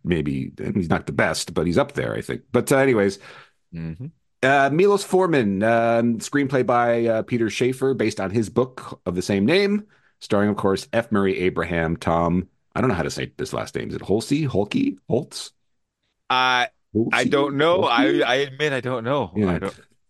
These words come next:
Speaker 1: Elizabeth Berridge and
Speaker 2: Oh.
Speaker 1: Simon Callow,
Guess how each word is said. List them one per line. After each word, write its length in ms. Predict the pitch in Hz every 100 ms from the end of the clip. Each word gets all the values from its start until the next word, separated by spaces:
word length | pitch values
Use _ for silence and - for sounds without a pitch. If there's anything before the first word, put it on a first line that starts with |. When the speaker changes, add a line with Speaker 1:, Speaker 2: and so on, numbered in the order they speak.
| - 107 -
Speaker 1:
Elizabeth 500 | 110 131 143 147 131
Berridge 440 | 117 127 135 139 123
and 180 | 110 110
Speaker 2:
Oh. 40 |
Speaker 1:
Simon 340 | 117 110 110 104
Callow, 600 | 139 143 143 143 143